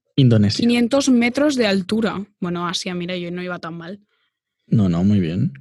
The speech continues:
Speaker 2: Y se ve
Speaker 1: A
Speaker 2: que la
Speaker 1: ver.
Speaker 2: última vez que erupcionó este volcán,
Speaker 1: Qué fuerte,
Speaker 2: hubieron
Speaker 1: mira, lo voy a enseñar para la
Speaker 2: cuarenta mil
Speaker 1: gente que no se
Speaker 2: personas
Speaker 1: ve.
Speaker 2: muertas.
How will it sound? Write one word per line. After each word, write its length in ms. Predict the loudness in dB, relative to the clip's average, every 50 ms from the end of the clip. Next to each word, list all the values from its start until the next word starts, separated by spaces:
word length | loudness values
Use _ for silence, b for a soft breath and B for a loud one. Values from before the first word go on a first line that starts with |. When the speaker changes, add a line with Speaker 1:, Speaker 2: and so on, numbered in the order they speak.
| -18 -20 _ -6
Speaker 2:
Y 80 | -4 0
se 140 | 0 2
ve 120 | 2 2 2
Speaker 1:
A 100 | 2 2
Speaker 2:
que 100 | 2 2
la 140 | 2 2 2
Speaker 1:
ver. 80 | 0
Speaker 2:
última 340 | -2 -2 -4 -2 0 0 0
vez 320 | 0 0 0 0 -2 -4
que 240 | -6 _ -2 0 0
erupcionó 440 | 0 0 -2 -4 -4 -4 -2 -2 -2
este 200 | -2 -2 0 0
volcán, 540 | 0 0 -2 -2 -2 -2 -2 0 0 0 0
Speaker 1:
Qué 80 | 0
fuerte, 260 | 0 0 0 2 2 2
Speaker 2:
hubieron 220 | 2 2 2 2
Speaker 1:
mira, 60 | 2
lo 80 | 0 0
voy 100 | 2 2
a 20 |
enseñar 300 | 0 2 2 2 2 2
para 160 | 0 0 0
la 20 | 0
Speaker 2:
cuarenta 20 |
mil 100 | 0 0
Speaker 1:
gente 100 | -2 0
que 60 | -2
no 100 | -2 0
se 40 | 0 0
Speaker 2:
personas 300 | 0 0 0 0 2 2
Speaker 1:
ve. 60 | 0
Speaker 2:
muertas. 600 | 0 0 -2 -4 -6 -8 -10 -10 -10 -12 -16 -18